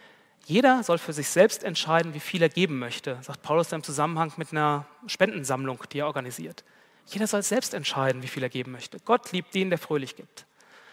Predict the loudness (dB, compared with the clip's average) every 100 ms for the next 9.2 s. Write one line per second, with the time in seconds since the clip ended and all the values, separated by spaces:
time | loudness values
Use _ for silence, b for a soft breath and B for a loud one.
0 | B -10 0 2 2 0 -2 -6 4 6
1 | 6 2 -2 -2 -4 -6 -4 -2 -2 2
2 | 2 2 0 -14 -18 _ _ _ _ _
3 | _ _ _ -20 B B B B B B
4 | B _ 0 6 6 6 2 2 0 -2
5 | 0 0 2 0 0 -2 0 4 4 2
6 | -4 -6 -4 -6 -8 -10 _ 0 2 4
7 | 2 2 -6 -8 -4 -4 -4 -6 -12 -16
8 | _ 0 0 0 -2 0 2 4 4 4
9 | 2 -4